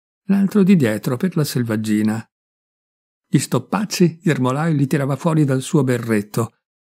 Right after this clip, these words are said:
evidentemente inesauribile. Vi sarebbe stato facile, col denaro ricavato dalla vendita della selvaggina, comprarsi una cartuccera e una bisaccia, ma non aveva pensato neppure una volta a un simile acquisto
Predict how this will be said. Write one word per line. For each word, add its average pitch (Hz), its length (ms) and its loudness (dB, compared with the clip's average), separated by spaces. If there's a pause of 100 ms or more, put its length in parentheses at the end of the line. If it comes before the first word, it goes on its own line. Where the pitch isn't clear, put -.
(140)
evidentemente 170 920 4
inesauribile. 120 1080 2 (640)
Vi - 80 0
sarebbe 120 360 0
stato 113 280 -4
facile, 135 520 -2
col 127 200 -4
denaro 131 340 -2
ricavato 131 460 -2
dalla 123 240 -2
vendita 143 440 0
della 135 280 -2
selvaggina, 135 760 2 (500)
comprarsi 131 500 -6
una 123 120 0
cartuccera 131 800 -4
e 120 60 -6
una 123 200 -2
bisaccia, 123 580 -4 (580)
ma 170 140 -4 (320)
non 127 180 0
aveva 143 280 -2
pensato 151 500 -2
neppure 220 500 0
una 220 140 4
volta 123 460 -2
a 123 60 -2
un 127 140 -2
simile 139 380 2
acquisto 131 640 -2